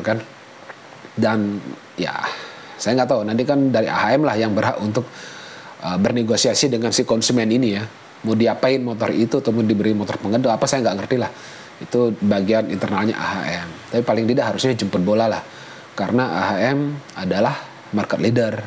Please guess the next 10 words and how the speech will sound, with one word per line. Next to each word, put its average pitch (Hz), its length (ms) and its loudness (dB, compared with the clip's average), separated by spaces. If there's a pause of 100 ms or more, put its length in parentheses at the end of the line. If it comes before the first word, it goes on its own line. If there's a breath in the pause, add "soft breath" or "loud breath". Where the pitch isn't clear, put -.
(200)
Jadi 107 160 -2
harusnya 117 480 0 (640 loud breath)
ya 185 240 0
sedikit 131 400 0
banyak 160 320 0
memberi 143 240 4
contoh 113 320 0
lah 120 160 0 (160)
yang 98 240 -2 (560)
elegan 113 480 2